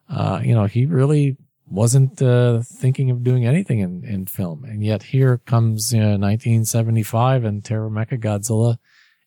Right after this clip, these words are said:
And no matter how many times they had been asking him over previous years,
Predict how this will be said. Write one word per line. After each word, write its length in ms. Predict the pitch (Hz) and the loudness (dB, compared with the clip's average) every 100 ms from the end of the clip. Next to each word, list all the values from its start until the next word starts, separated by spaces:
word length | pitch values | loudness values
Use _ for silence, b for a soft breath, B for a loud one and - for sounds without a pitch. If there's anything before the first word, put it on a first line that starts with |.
| - | -8
And 540 | 107 107 101 104 101 | -2 0 0 -2 -4
no 100 | 101 107 | -4 0
matter 200 | 113 107 | 0 2
how 160 | 120 | 2
many 140 | 120 120 | 2 0
times 320 | - 120 117 | 0 0 0
they 120 | 113 | 0
had 140 | 110 | 0
been 140 | 107 104 | 0 0
asking 400 | 104 120 - 117 | 2 0 0 0
him 160 | 110 | 0
over 200 | 107 101 | 0 -4
previous 480 | 95 123 117 113 95 | -6 -2 -2 -2 -4
years, 520 | 117 131 113 104 - | -2 0 0 -4 -10